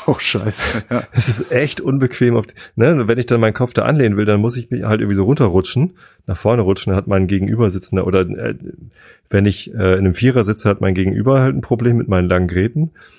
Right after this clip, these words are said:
Speaker 2: Äh, wenn ich nicht in einem Vierer sitze, dann kann ich gar nicht so weit runterrutschen, weil vor mir dann die Sitzreihe
Speaker 1: Ja,
Speaker 2: ist, die nächste.
Speaker 1: ja, ja,
Speaker 2: Das,
Speaker 1: ja.
Speaker 2: das ist irgendwie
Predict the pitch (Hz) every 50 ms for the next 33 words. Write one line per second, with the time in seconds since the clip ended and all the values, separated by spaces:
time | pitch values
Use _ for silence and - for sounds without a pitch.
0 | _ _ _ _ - - 113 101 98 95 92 95 98 95 107 139 139 127 107 90
1 | - 98 95 90 92 90 98 - - - - 98 95 90 85 - - 120 135 113
2 | - - 85 82 85 82 - - 82 87 85 82 87 90 92 85 92 92 - -
3 | 104 90 90 85 - - 101 95 98 90 92 92 90 87 120 120 - - - 82
4 | 78 76 78 117 104 92 92 82 80 82 80 110 107 104 98 101 101 98 95 95
5 | 95 92 - - - _ _ _ _ _ _ - 90 80 - - - - - 85
6 | 82 80 80 80 78